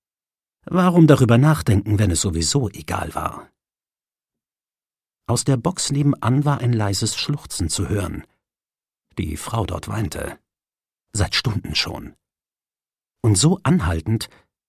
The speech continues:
dass Kara es inzwischen fast vollständig ausgeblendet hatte. Es sei denn, das Schluchzen wurde lauter. Wie jetzt. Dazu waren noch einzelne Sätze zu verstehen.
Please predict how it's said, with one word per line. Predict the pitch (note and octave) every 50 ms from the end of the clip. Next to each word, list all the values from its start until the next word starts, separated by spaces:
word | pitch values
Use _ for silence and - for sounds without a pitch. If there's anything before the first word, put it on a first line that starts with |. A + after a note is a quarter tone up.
| _ -
dass | - B2+ C#3+ - - -
Kara | - D#3 C#3+ C3 B2+ -
es | - - -
inzwischen | C3 - - B2 G#2 - A2
fast | F#2+ - B2+ A2 - -
vollständig | - - A#2 F#2 - - - G2 E2+ D#2+ F#2+ - - -
ausgeblendet | - C#3+ - - - E2 D#2 D#2+ E2 - - - -
hatte. | F2 - - E2 D2+ D2+ - _ _ _ _ _ _ _ _ _ _ _ _ _ _ _ _ _
Es | - C3+ -
sei | - C3+ A2+ G#2
denn, | G2+ A2+ A2 A#2 G#2+ - - - - - _ _ _ -
das | - C3+ - -
Schluchzen | - - - A2 - - - - G2+ F2
wurde | D#2+ D#2+ D#2 E2+
lauter. | G2+ A#2 A#2+ E2+ - - - - - - - _ _ _ _ _ _ _ _ _ _ _ _ _ _ _ -
Wie | F#2+ F2
jetzt. | D2 - G2 A2 A#2 - - - - - - _ _ _ _ _ _ _ _ _ _ _ _ _ _ - - -
Dazu | - A#2+ A2+ - F#3 G#3 A3
waren | G3 F#3 F3 - D3
noch | C3 A#2 - - - -
einzelne | - C3 D3 D3 - C#3+ C#3 C3 A#2
Sätze | A2 F3 A3 - - - -
zu | - - F2
verstehen. | D#2 - D#2+ - - - - G#2+ G2+ C#2+ C#2 D2 C#2